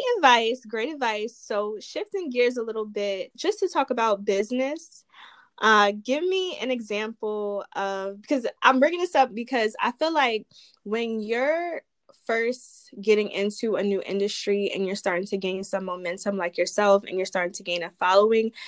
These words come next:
it can also be a very vulnerable place because you may not have, you know, all of the,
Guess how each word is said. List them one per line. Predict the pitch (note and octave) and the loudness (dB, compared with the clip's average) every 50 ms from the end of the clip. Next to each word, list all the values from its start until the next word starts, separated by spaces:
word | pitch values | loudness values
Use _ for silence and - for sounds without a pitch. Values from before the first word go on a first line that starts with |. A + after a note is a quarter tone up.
| - - | -16 0
it | - - B3+ | 0 4 6
can | - D4 - | 6 6 6
also | G3+ C4 C4 - C#4 B3+ | 4 4 4 2 2 2
be | A#3+ B3 | 4 2
a | A#3 G#3+ | 2 2
very | G#3 G#3 G#3 G3+ | 4 4 4 4
vulnerable | G3 G3 F#3+ F#3 G3+ G#3+ G#3+ G#3+ G#3 G#3 G3 | 2 2 -2 -2 -2 -2 -2 -2 -2 -2 -4
place | G3+ - - G3 F#3+ A3+ C4+ C4+ - - - | -4 -4 -2 0 0 0 -2 -6 -8 -12 -10
because | A3 G#3+ G3+ - B3 A3 G#3 G#3 G#3 G3+ G#3 - _ _ - _ _ _ | -8 -8 -4 2 6 6 8 8 6 4 0 -8 _ _ -20 _ _ _
you | - G#3+ B3+ C#4 | 0 2 2 4
may | C#4+ C#4+ C#4+ C#4+ | 4 4 4 4
not | C4 B3 A3+ G#3+ G#3 G3 - - _ _ _ _ _ _ _ _ _ _ _ _ - - | 6 6 6 6 4 2 -2 -8 _ _ _ _ _ _ _ _ _ _ _ _ -18 -16
have, | - - A#3 A3+ A3+ A3 A3 A3 | -6 -2 0 2 4 2 2 2
you | C4+ F#4 B4+ B4+ | 2 2 4 4
know, | F#4+ C#4 B3+ A#3 A3 - - _ | 4 4 4 2 0 -2 -2 _
all | - A#3 A#3+ A#3+ | 0 2 2 2
of | A#3+ A#3 A3 G#3 | 0 -2 -4 -2
the, | A3+ A3 G#3+ G#3 G3 D#3+ A#2 E3 | -2 0 0 0 -2 -4 -6 -8